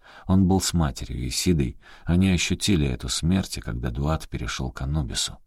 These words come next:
Они оба знали, что в Дуате будут проведены последние церемонии, но Исида сказала, что там Анубис и Сет. «Я не хочу их видеть, а Осирису всё равно». Гор согласился с матерью.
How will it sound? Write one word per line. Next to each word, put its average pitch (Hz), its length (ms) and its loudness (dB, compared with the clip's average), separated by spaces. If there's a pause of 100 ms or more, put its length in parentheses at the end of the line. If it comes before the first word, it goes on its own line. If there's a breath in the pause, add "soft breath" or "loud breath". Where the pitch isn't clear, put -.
(420)
Они 95 200 6
оба 101 240 6
знали, 92 380 2
что 78 220 0
в 73 80 -4
Дуате 85 400 0
будут 71 320 -2
проведены 73 500 0
последние 67 580 -4
церемонии, 71 720 -2 (320 loud breath)
но 90 180 6
Исида 95 320 2
сказала, 92 520 2
что - 220 -4
там 82 320 -2
Анубис 73 580 -2
и - 40 -10
Сет. - 400 -8 (400 soft breath)
«Я 80 180 0
не 78 100 2
хочу - 320 -2
их 85 240 0
видеть, 78 400 -2 (280 loud breath)
а 82 200 4
Осирису 80 560 0
всё - 260 0
равно». 69 400 -2 (640)
Гор 80 240 2
согласился 71 720 -2
с - 80 -6
матерью. 58 480 -8